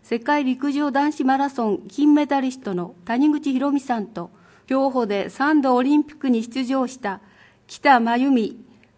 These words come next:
旧姓川崎真由美さんが参加し、一般ランナーと一緒に汗を流しました。マラソン大会入賞者の氏名等が掲載されていますが、割愛します。第二十七回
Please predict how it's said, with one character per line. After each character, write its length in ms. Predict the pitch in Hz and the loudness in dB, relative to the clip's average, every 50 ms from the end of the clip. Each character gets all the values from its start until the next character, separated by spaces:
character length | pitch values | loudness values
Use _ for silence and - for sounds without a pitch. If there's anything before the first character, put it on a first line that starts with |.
| _ _ | _ _
旧 240 | - 269 269 269 | -4 -2 -2 -2
姓 280 | 254 - - 240 220 190 | -2 -2 -2 -2 -2 -2
川 240 | - - 247 269 285 | 0 0 2 2 2
崎 240 | - 294 285 - 240 | 0 -2 0 0 2
真 140 | 240 240 | 2 2
由 80 | 254 277 | 4 2
美 80 | 285 311 | 2 0
さ 180 | 302 - 294 294 | 0 0 0 0
ん 80 | 277 | 2
が 120 | 254 240 233 | 0 0 -2
参 260 | 240 254 254 240 226 | -2 -4 -4 -4 -4
加 120 | - 202 | -6 -8
し、 260 | 208 - 202 185 185 - _ _ _ _ _ _ _ | -8 -10 -12 -14 -14 -16 _ _ _ _ _ _ _
一 140 | - 220 214 | -8 -8 -8
般 380 | - 214 220 294 302 302 302 277 | -6 0 2 2 4 4 2 2
ラ 140 | 285 294 277 | 2 2 2
ン 100 | 269 254 | 2 2
ナ 140 | 233 220 | 0 0
ー 60 | 208 - | -2 -4
と 200 | - 180 175 - | -6 -8 -8 -6
一 120 | - 214 | -8 -8
緒 280 | 220 - - - 262 254 | -8 -8 -6 -4 -2 -2
に 240 | 233 220 202 - - - - _ _ _ _ _ _ _ | -2 -2 -4 -8 -10 -16 -20 _ _ _ _ _ _ _
汗 260 | - 226 220 - 285 | -8 -6 -4 -4 -2
を 80 | 294 277 | 0 0
流 280 | 247 226 208 196 220 | 0 0 -2 -2 -6
し 120 | 220 - 214 | -6 -6 -8
ま 120 | 208 196 | -8 -8
し 100 | 208 - | -10 -12
た。 160 | - 175 160 - - _ _ _ - | -14 -14 -14 -14 -18 _ _ _ -8
マ 140 | 208 226 | -4 -2
ラ 120 | 247 269 277 | -2 -2 -2
ソ 180 | 269 285 285 | -2 -2 -2
ン 80 | 277 254 | -2 -2
大 240 | 262 262 254 254 254 | -2 -2 -2 -2 -2
会 220 | 254 226 220 214 | -2 -2 0 0
入 220 | 214 240 262 262 254 | 0 0 0 -2 -2
賞 200 | 262 262 247 240 | -2 -4 -4 -4
者 180 | - 247 226 | -4 -6 -4
の 220 | 208 208 196 - - - - - _ _ _ _ _ _ _ | -2 -4 -4 -6 -8 -14 -20 -20 _ _ _ _ _ _ _
氏 180 | - - - 262 | -12 -4 -2 0
名 220 | 254 277 285 285 | 2 2 2 0
等 220 | 277 277 269 262 240 | 0 0 -2 0 0
が 140 | 233 220 214 | 0 -2 -2
掲 220 | 226 262 277 285 | -2 -2 -2 -2
載 200 | 277 294 285 277 | -2 -2 -2 -2
さ 120 | - 277 | -2 -2
れ 140 | 269 269 254 | -2 -2 -4
て 100 | 202 233 | -4 -4
い 80 | 226 214 | -4 -4
ま 120 | 214 220 | -4 -6
す 140 | 214 - 180 | -6 -8 -8
が、 160 | 185 185 175 - - - | -8 -8 -10 -14 -16 -14
割 320 | - 190 190 - - 226 | -12 -12 -10 -8 -6 -4
愛 140 | 226 214 208 | -4 -4 -6
し 120 | - 196 | -6 -6
ま 140 | 185 180 180 | -6 -6 -6
す。 280 | - - - - - _ - - _ _ _ _ _ _ _ _ _ _ _ _ _ _ _ _ _ _ _ _ _ _ _ _ _ - | -10 -16 -20 -20 -20 _ -20 -20 _ _ _ _ _ _ _ _ _ _ _ _ _ _ _ _ _ _ _ _ _ _ _ _ _ -2
第 300 | 196 247 269 269 254 220 | -2 0 0 0 0 0
二 220 | 214 220 247 254 | 2 2 2 2
十 280 | 226 240 277 285 262 240 | 2 2 0 2 2 2
七 300 | 220 208 208 220 247 240 | 2 0 0 0 -2 -2
回 300 | - 220 208 190 - | -4 -4 -6 -6 -6